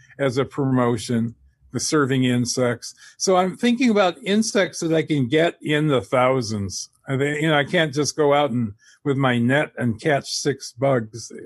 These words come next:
and keep people happy. So, uh, for example, when I did the Explorers Club annual dinner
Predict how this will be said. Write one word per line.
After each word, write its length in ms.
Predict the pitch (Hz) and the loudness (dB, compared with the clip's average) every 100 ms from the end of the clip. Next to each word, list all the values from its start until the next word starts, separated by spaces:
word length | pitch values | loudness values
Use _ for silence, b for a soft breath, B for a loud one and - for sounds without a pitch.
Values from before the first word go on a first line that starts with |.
| 143 | -4
and 280 | 127 131 | -4 -4
keep 240 | - 165 - | -6 -6 -2
people 320 | 165 135 123 | -4 -2 -2
happy. 480 | 127 151 - 113 120 _ b b b b | 0 -2 -2 -10 -12 _ b b b b
So, 600 | - - 165 156 147 147 - _ _ - | -8 0 4 4 2 0 -10 _ _ 0
uh, 180 | 160 135 | 2 2
for 280 | - 190 | 0 0
example, 640 | 170 139 165 185 190 180 151 | 2 0 0 0 2 2 2
when 160 | 151 151 | 2 0
I 140 | 151 | 0
did 320 | 135 170 147 | 0 -2 0
the 180 | 151 151 | 0 2
Explorers 1040 | 139 127 - - 151 165 175 160 156 135 | 0 -4 -6 -2 0 2 2 2 2 -2
Club 420 | - - 156 147 131 | -10 -4 0 0 -2
annual 540 | 131 143 147 135 123 | -2 0 0 0 0
dinner 540 | 110 156 143 113 117 | -2 -2 0 -2 -4